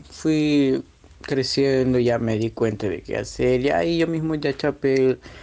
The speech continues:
la sazón, se podría decir, de qué cosas tenía que hacer, ¿no? Ya como ya iba sabiendo un poco más, ¿no? Ya hasta que fui creciendo y ya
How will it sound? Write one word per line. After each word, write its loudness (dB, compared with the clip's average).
la 0
sazón, 0
se -8
podría 0
decir, -4
de -2
qué -10
cosas -6
tenía -4
que -10
hacer, -4
¿no? -8
Ya 0
como -4
ya 0
iba 2
sabiendo 0
un -2
poco -2
más, -2
¿no? -6
Ya 0
hasta -10
que -10
fui -16
creciendo 0
y -2
ya -2